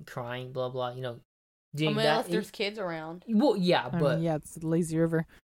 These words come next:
Speaker 1: yeah.
Speaker 2: Yeah,
Speaker 1: You know, but,
Speaker 2: exactly.
Speaker 1: but there wasn't that much, that many kids, and they're not, like, shouting and whatnot. But then, you know, you, there's, like, the shallow parts and then the deep parts. Like, when you, sorry, but the deep parts.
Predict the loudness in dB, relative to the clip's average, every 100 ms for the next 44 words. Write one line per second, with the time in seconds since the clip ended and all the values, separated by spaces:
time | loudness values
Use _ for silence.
0 | _ -6 0 4 4 2 2 4 6 6
1 | 4 4 2 6 4 2 0 2 2 0
2 | 0 2 2 0 -2 -4 -2 2 4 4
3 | 2 -2 2 4 4 0 -8 -6 -8 -10
4 | -16 -2 0 0 2 0 0 2 2 4
5 | 4 4 4 2 2 4 4 2 4 2
6 | 2 -2 0 -4 -6 -2 0 0 2 0
7 | 2 2 2 0 0 2 2 -4 -10 -14
8 | -14 -18 -4 -4 -4 -16